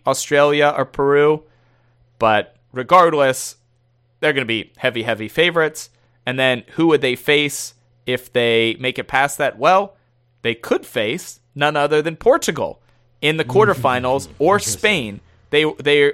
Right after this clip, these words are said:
Speaker 1: are likely to face whichever team wins Group B. So,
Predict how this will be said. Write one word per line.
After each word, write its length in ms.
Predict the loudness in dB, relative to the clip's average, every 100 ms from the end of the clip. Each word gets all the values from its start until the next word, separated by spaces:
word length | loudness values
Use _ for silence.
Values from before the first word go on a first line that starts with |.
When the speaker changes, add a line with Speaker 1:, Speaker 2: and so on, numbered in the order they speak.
| 0
Speaker 1:
are 320 | 2 2 -2
likely 480 | -4 0 0 0 -4
to 120 | -4
face 420 | -6 0 0 0 -4
whichever 540 | -6 -6 -2 0 0
team 460 | -2 -6 -6 -6 -8
wins 460 | -4 -2 -2 -6 -10
Group 340 | -10 -10 -8
B. 400 | -6 -6 -6 -10 _
So, 440 | -8 0 2 2